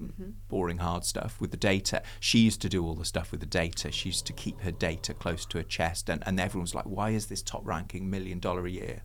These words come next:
Speaker 2: professor doing the number crunching instead of a research assistant?" So anyway, Data Colada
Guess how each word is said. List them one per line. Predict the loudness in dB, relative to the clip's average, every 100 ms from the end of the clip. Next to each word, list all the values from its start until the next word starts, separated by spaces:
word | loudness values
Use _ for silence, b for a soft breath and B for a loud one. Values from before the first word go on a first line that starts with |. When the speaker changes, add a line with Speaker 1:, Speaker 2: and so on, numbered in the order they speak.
| -8
Speaker 2:
professor | -6 0 0 0 -2 -4 B B -8 0
doing | 6 10 10 8 6
the | 6
number | 8 6 6 2
crunching | 2 0 0 -2 -2 -4 -6 b b b b
instead | 0 2 6 6 6
of | 4
a |
research | 4 6 4 4
assistant?" | 2 2 0 0 4
So | 10 10 8 B B B
anyway, | 10 12 12 12 10
Data | 12 12 12 10
Colada | 12 12 12 12 8